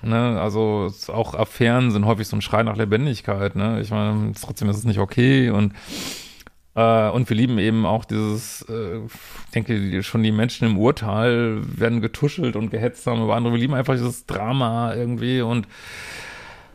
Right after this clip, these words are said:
pff, das hat sicherlich auch viel mit Abwechslung zu tun und, ähm, das sagen ja auch Leute, das höre ich auch mal wieder grad, ähm, aus den U S A hört man das immer wieder, sind hier immer mehr Leute, die so im Krieg sind, äh,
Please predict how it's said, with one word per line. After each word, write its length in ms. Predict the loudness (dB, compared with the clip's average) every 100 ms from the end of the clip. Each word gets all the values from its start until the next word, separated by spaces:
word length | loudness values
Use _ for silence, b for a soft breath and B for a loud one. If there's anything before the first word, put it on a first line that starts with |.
| B _ _ -20 -20 -12
pff, 460 | -6 -4 -2 -2 -2
das 120 | -2
hat 60 | 4
sicherlich 240 | 4 6
auch 120 | 4
viel 100 | 4
mit 140 | 4 4
Abwechslung 440 | 2 2 2 0
zu 120 | 0
tun 400 | 0 4 4 4
und, 440 | 2 2 2 0 0
ähm, 560 | 2 2 2 0 -2 -4
das 160 | -6
sagen 160 | -4 0
ja 80 | 2
auch 140 | 2
Leute, 600 | 2 2 2 2 2 0
das 140 | -2 0
höre 60 |
ich 120 | 0 0
auch 80 |
mal 180 | 0 0
wieder 320 | 2 0 0
grad, 320 | -4 -4 -4 -6 -14 -14 -20 -20 -20 -20 -20 -20 -20 -4
ähm, 500 | 0 0 0 -2 -4
aus 140 | -4 0
den 140 | 2
U 100 | 4
S 80 | 2
A 140 | 2
hört 120 | 0 0
man 100 | -2
das 100 | -2
immer 200 | -2 0
wieder, 220 | 0 0
sind 200 | -4 -4
hier 80 | -2
immer 140 | 0
mehr 160 | 0 2
Leute, 260 | 0 0
die 60 | 0
so 120 | 2
im 80 | 0
Krieg 260 | 0 -2
sind, 420 | 2 2 4 2 2
äh, 300 | 2 2